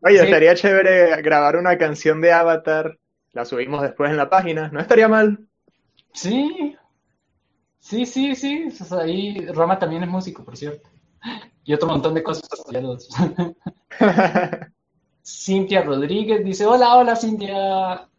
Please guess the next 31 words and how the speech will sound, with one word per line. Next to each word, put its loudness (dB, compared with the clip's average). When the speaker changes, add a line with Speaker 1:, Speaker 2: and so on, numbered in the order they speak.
Speaker 2:
Que -20
estén -10
muy -8
bien." -8
Dicen, -12
"Ajá, 0
buen 0
plan. -2
Si -10
no -4
han -6
visto -6
la -2
serie -4
Korra, -4
vayan -6
de -6
salida." -10
Si -12
no -2
quieren -2
spoilers, -4
mejor. -10
Si -10
no -2
les -6
importan -10
los -10
spoilers, -14
pues -20
quédense. -16